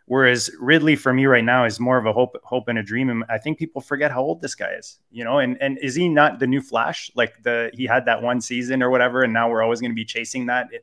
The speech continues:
in the drafts? Or do you guys actually think that he comes in and, and solidifies? I don't think that, uh, the answer to that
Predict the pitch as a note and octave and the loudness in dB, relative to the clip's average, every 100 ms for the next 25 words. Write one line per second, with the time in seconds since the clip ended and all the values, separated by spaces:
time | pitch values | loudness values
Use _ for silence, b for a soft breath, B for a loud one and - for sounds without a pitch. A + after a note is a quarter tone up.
0 | - A#2+ A#2+ A2 A#2 D3+ - B2 A#2+ C#3 | -12 -10 -10 -6 -4 -4 -4 -10 -8 0
1 | C#3 C3 C3 B2 - C3+ B2+ A#2+ G#2+ B2 | 2 2 0 -6 -6 -8 -4 -6 -6 -8
2 | B2 - _ _ - C3+ A2+ D#3+ D#3+ A#2+ | -8 -10 _ _ -4 -2 0 -2 -2 -4
3 | A2+ A#2+ A2+ C3+ D3 D3 B2+ B2+ A#2 C#3 | -4 -6 -6 -6 -4 -2 -2 -2 0 2
4 | D3 - C#3 C3 - A#2 A2+ b b b | 0 0 -4 0 2 0 0 b b b
5 | - A2+ A2+ A#2+ B2+ B2 B2 A#2 A#2 A#2 | -2 2 2 0 -2 -2 -2 0 4 4
6 | A#2 | 2